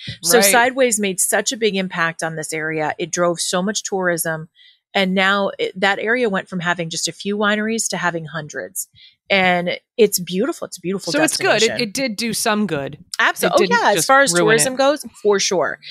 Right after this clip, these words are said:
Speaker 1: For Merlot makers, meh, they had to re-, revise some of what they were doing before. <laughs> But that area is actually great for Rhones. All those Rhone varietals I was talking about, I
Speaker 2: Oh,
Speaker 1: love
Speaker 2: okay.
Speaker 1: them. They come from that area.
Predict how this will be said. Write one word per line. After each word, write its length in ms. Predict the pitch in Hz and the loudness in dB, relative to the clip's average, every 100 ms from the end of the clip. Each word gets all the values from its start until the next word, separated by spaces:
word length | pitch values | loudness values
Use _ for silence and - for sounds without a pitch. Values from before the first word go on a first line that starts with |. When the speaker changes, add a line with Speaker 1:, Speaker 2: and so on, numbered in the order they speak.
| - - | -18 0
Speaker 1:
For 100 | 220 | 4
Merlot 420 | 202 202 214 285 277 | 6 4 6 4 6
makers, 580 | 277 277 285 285 - - _ | 2 4 2 2 -2 -6 _
meh, 360 | 415 440 494 466 | -6 -2 0 2
they 120 | 359 | 2
had 180 | 294 262 | 2 2
to 100 | 254 | 0
re-, 300 | 220 226 185 - | 0 0 -2 -4
revise 720 | 226 240 202 185 151 139 - | -2 0 4 2 2 -4 -6
some 220 | - 190 180 | -2 0 0
of 140 | 170 | 0
what 160 | 208 - | 0 2
they 60 | |
were 100 | 247 214 | 2 2
doing 300 | 202 202 202 | 0 0 -2
before. 460 | 202 180 220 - - | -6 -6 -2 -2 -4
<laughs> 300 | - - 254 | -4 0 4
But 200 | 254 233 | 4 4
that 180 | 294 | 0
area 340 | 330 339 381 226 | 2 4 6 4
is 140 | 202 | 4
actually 300 | 226 226 247 | 2 2 0
great 240 | 202 202 - | 0 0 0
for 100 | 190 | 0
Rhones. 340 | 185 220 160 | 2 2 2
All 120 | 156 | 2
those 200 | 190 196 | 4 2
Rhone 220 | 185 185 202 | 2 0 2
varietals 340 | 170 147 143 | 2 2 0
I 60 | 151 | -2
was 120 | 147 | 0
talking 240 | 160 160 | 0 -2
about, 220 | 151 147 - | -2 -2 2
I 80 | 254 | 4
Speaker 2:
Oh, 100 | 269 | 6
Speaker 1:
love 160 | 294 | 6
Speaker 2:
okay. 100 | 247 277 | 4 -2
Speaker 1:
them. 180 | 90 - | -6 -6
They 80 | 185 | -2
come 220 | 190 175 | 0 -2
from 140 | 170 156 | -4 -4
that 120 | 147 | -4
area. 400 | 156 143 - | -4 -6 -8